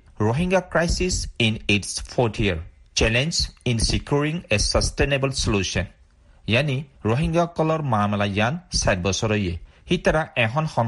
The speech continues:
হালতত আছে আর মামলা ইয়ানর একখান মমিকা লম্বা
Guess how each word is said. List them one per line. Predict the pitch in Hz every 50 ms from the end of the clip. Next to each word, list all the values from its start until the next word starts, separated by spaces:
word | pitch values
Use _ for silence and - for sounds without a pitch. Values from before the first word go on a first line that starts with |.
| 113 -
হালতত | - 156 156 156 156 - 170 165 - -
আছে | 113 127 117 - 139 143 156 190 - - - _
আর | - 117 117 104 107
মামলা | 107 110 113 113 113 113 110 113 113 117 - - _ -
ইয়ানর | 101 92 98 123 139 170 190 190 190
একখান | 185 - - 175 160
মমিকা | 135 120 131 139 143 147 143 - - 151
লম্বা | 139 120 107 98 104 104 101 131 156 185 190